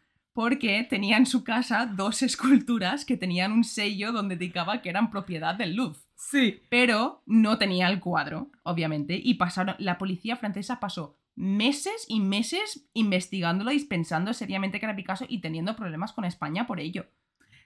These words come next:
Speaker 2: También te digo que eso lo sé porque, eh, no lo sabía tanto por ese motivo, si-, sabía lo de las esculturas, pero porque en ese momento
Speaker 1: Ujú.
Speaker 2: muchos artistas robaban muchas cosas.
Speaker 1: Sí, sí, sí.
Speaker 2: Yo lo vi en un vídeo de Antonio García Villarán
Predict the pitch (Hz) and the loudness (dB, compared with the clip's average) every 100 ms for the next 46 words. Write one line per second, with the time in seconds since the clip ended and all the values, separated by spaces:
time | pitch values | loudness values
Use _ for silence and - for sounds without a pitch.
0 | _ - 262 262 269 302 285 294 302 285 | _ 0 2 4 2 2 4 2 2 2
1 | 247 220 240 233 294 269 269 285 269 262 | 2 2 0 2 2 4 2 2 2 0
2 | - 269 269 - 254 294 285 240 240 240 | 0 2 2 2 2 2 -2 0 2 4
3 | 262 277 277 262 269 262 240 233 196 240 | 2 2 2 2 4 6 6 4 2 2
4 | 233 208 - - 247 233 233 226 233 262 | 2 -2 -8 -4 0 2 2 2 2 -2
5 | - - 220 226 233 226 262 285 262 254 | -4 -6 -6 0 2 2 2 2 0 -4
6 | 233 240 240 247 285 - _ _ 269 226 | -6 -4 -4 -4 -6 -12 _ _ 0 0
7 | 254 254 254 254 311 311 285 302 277 285 | 2 2 2 2 2 4 6 4 2 4
8 | 269 262 285 - 302 233 - 285 - 262 | 8 8 6 2 2 2 2 -2 0 0
9 | 254 240 262 254 254 262 262 247 - 240 | 2 4 6 8 6 6 2 -2 -2 -4
10 | - 185 233 240 233 202 190 185 175 226 | 0 4 6 4 0 -4 -4 -6 -4 0
11 | 285 311 311 302 285 285 262 226 233 247 | 2 4 4 4 4 2 2 2 2 0
12 | 254 247 233 233 220 220 226 | 0 0 -2 -2 0 0 0